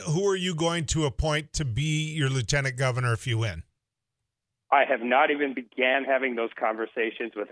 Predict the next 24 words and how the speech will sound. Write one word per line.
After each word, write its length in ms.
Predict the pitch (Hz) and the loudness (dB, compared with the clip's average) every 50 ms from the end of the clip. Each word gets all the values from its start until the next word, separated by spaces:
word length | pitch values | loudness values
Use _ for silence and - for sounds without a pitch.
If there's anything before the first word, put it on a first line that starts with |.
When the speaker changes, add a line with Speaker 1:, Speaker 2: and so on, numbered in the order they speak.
| - - | -2 0
Speaker 2:
anybody 500 | 131 127 135 135 127 139 135 139 131 127 - - | 2 2 2 2 2 2 2 2 2 2 2 0
other 200 | 117 123 127 117 | 0 2 0 0
than 220 | 117 127 113 110 | 0 -2 0 0
my 140 | 104 95 101 | 0 0 2
wife. 180 | 95 92 92 - - - - - - - - - - | 2 0 -2 -2 -4 -4 -4 -6 -6 -8 -12 -6 -2
Speaker 1:
Uh, 240 | - 165 151 156 165 170 | 0 2 2 2 0 0
and 180 | 170 151 147 135 | 0 0 2 2
who's 240 | 151 180 196 143 | 0 0 0 0
asked 340 | 147 160 156 143 120 - - | 2 2 2 2 2 0 -4
you? 140 | - 90 69 - _ _ _ _ _ _ _ _ _ _ _ _ _ _ _ _ _ _ _ _ _ _ _ _ _ _ - | -6 -6 -10 -14 _ _ _ _ _ _ _ _ _ _ _ _ _ _ _ _ _ _ _ _ _ _ _ _ _ _ -2
Speaker 2:
Uh, 280 | 110 110 113 113 113 120 120 | 0 2 4 4 2 2 4
nobody 360 | 127 170 202 208 262 294 233 | 4 4 6 4 4 2 0
has 140 | 175 220 202 | 0 0 2
asked. 880 | 214 180 - - - - _ _ _ _ _ _ _ _ _ _ - 131 | 2 0 0 -2 -8 -16 _ _ _ _ _ _ _ _ _ _ -6 -4
Speaker 1:
Okay. 300 | - - 147 127 127 123 - _ _ _ _ _ _ _ _ _ _ _ _ _ _ _ _ _ _ _ - | -2 0 0 0 0 -2 -4 _ _ _ _ _ _ _ _ _ _ _ _ _ _ _ _ _ _ _ -2
<laughs> 1080 | - 170 - - - - - 370 - - - 196 165 175 - - - - - 123 104 - | -2 0 0 -2 -2 0 0 0 0 0 0 0 0 0 -2 -4 -4 -4 -4 -4 -4 -2
I 120 | 170 156 170 | 0 0 2
don't 180 | 185 175 143 | 2 0 0
think 200 | - 180 165 - - | -2 -2 -2 -2 -2
you 80 | 151 | 0
lied 200 | 131 123 113 113 | 0 2 4 4
Speaker 2:
That 100 | 196 208 - | 4 4 4
Speaker 1:
to 40 | 104 | 2
me. 60 | 95 | -4